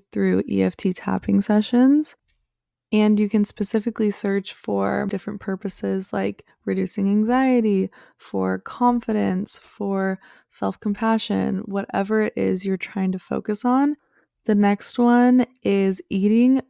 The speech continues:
breakfast before caffeine. <laughs> So our cortisol levels are actually the highest right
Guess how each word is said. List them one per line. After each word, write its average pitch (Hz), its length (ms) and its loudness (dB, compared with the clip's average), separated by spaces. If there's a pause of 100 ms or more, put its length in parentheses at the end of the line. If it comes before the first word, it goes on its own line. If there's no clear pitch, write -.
(260)
breakfast - 880 -4
before 185 760 -2 (180)
caffeine. - 640 -6
<laughs> 190 40 -4 (1000)
So 214 680 4 (280)
our 202 100 4
cortisol 269 640 2
levels 185 540 2
are 196 180 0
actually 190 320 0
the 254 140 0
highest 185 760 -2
right 190 480 0